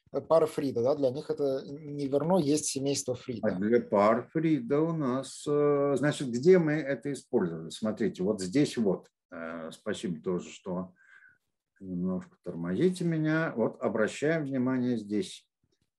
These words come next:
Speaker 2: на то, что происходит здесь.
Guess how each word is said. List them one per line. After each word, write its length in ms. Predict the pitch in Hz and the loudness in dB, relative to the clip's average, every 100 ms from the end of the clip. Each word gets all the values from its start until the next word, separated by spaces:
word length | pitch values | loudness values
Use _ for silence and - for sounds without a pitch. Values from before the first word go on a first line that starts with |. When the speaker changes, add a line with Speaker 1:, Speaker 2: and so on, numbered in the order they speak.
| - | -10
Speaker 2:
на 100 | 92 | -6
то, 180 | 123 120 | -2 -2
что 420 | - 117 120 - | 0 2 2 -2
происходит 680 | - 98 90 101 101 104 92 _ - | -2 0 0 -2 -2 -2 -4 _ -14
здесь. 560 | 82 87 92 - - | -8 0 0 0 -12